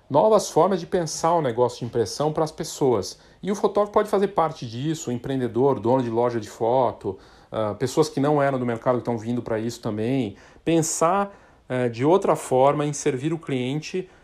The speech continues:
ao cliente com entrega, com cuidado, eh, de uma forma local talvez, ou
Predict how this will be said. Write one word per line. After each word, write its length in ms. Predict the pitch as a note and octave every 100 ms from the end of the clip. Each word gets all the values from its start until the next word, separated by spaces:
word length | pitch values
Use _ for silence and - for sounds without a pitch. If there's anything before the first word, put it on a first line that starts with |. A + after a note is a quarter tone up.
| _
ao 260 | - C3+ F#3
cliente 480 | F#3 B2+ A2+ C3 -
com 120 | C#3
entrega, 680 | C3+ C3 A2 B2 B2+ A#2+ A2+
com 260 | - A#2+
cuidado, 840 | A#2 A2+ G2+ G#2 A#2 A#2+ A#2 A#2 A#2 - _
eh, 200 | A2+ G#2+
de 100 | G2+
uma 140 | A2+ A#2
forma 300 | - A#2 A2
local 520 | A2 G#2+ B2 B2+ C#3
talvez, 520 | B2 G#2 G#2+ C#3+ B2+
ou 420 | C#3+ G3 D#3+ -